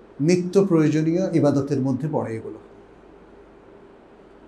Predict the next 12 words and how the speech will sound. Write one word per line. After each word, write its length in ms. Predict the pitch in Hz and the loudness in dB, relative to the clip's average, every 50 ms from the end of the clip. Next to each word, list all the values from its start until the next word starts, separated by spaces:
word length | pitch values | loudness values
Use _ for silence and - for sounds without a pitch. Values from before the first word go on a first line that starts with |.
| - - - - - - - - - - - - - - - - - - - - | -20 -20 -20 -20 -20 -20 -20 -20 -20 -20 -20 -20 -20 -20 -20 -20 -20 -18 -10 -6
এর 120 | 160 143 - - | -6 -6 -4 -2
প্রত্যেকটা 600 | 190 196 180 - 202 180 180 - - 160 151 160 | -4 -4 -2 0 0 0 0 0 -4 -4 -4 -4
অংশই 400 | 147 147 165 165 - - 220 208 208 | -4 -4 -4 -4 -6 -8 -10 -6 -2
কোনো 220 | 196 226 247 240 233 | 0 0 2 2 0
না 60 | - | 0
কোনোভাবে 420 | 202 190 185 156 139 160 151 160 | 0 -2 -2 -2 -2 -2 -2 -2
আমাদের 320 | 151 147 151 143 151 143 123 | -2 -2 -2 -2 -2 -2 -2
জীবনে 320 | 131 131 139 156 175 170 | -4 -4 -4 -2 -4 -4
ঘুরে 260 | 131 110 135 139 135 | -4 -4 -4 -4 -4
ফিরে 280 | 139 151 156 196 226 226 214 - - - - - - | -2 -2 -2 -2 -2 -4 -6 -10 -16 -20 -20 -20 -16
আসে। 400 | 120 117 - - - - - - - - - - - - - - - - - - - - - - - - - - - - - - - - - - - - | -16 -16 -16 -16 -20 -20 -20 -20 -20 -20 -20 -20 -20 -20 -20 -20 -20 -20 -20 -20 -20 -20 -20 -20 -20 -20 -20 -20 -20 -20 -20 -20 -20 -20 -20 -20 -14 -8
অজু, 440 | 139 147 143 135 143 143 135 135 131 | -4 -4 -2 0 2 2 2 2 0